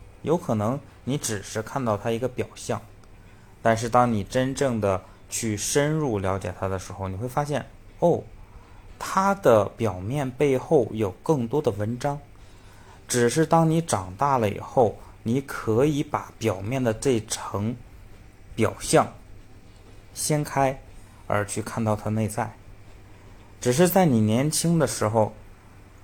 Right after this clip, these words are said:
这个表象你打不开，你永远看到的都只是表象，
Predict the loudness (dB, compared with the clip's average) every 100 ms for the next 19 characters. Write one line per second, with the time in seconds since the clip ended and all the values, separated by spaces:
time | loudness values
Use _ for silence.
0 | -2 4 6 6 0 0 -6 -4 -2 -2
1 | -4 -14 -12 -6 -6 -6 -2 0 0 -4
2 | -18 -20 -18 -18 -16 -16 -16 -2 2 4
3 | 4 4 2 0 0 0 2 0 0 -2
4 | -2 -6 -6 -8 -8 -6